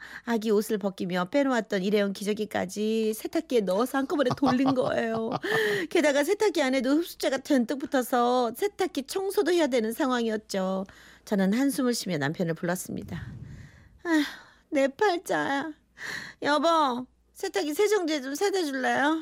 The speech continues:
Speaker 2: 어, 알았어. 근데 세탁, 뭐, 뭐, 뭐라고? 세-, 세-, 세탁 세제?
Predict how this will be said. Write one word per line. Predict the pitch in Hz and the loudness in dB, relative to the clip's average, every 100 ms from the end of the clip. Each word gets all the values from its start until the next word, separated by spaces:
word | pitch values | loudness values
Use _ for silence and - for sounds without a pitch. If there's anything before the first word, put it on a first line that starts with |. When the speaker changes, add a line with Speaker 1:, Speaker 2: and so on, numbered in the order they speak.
| - | -2
Speaker 2:
어, | 208 233 226 185 | 2 4 6 4
알았어. | 214 320 - 311 190 - - - - _ - | 4 2 2 0 0 -6 -20 -20 -20 _ -10
근데 | 262 262 233 | -2 2 2
세탁, | - - 240 277 - 320 - | 0 0 2 2 2 -2 -2
뭐, | - 165 | -4 -2
뭐, | 175 170 208 - | 0 2 2 0
뭐라고? | 165 156 233 339 339 359 | -2 2 4 4 4 4
세-, | 349 - 254 285 - - - - | 2 4 2 2 -6 -20 -18 0
세-, | 247 320 | 2 2
세탁 | - 247 - 330 | 2 0 2 -2
세제? | - 247 254 330 403 | 2 2 4 4 4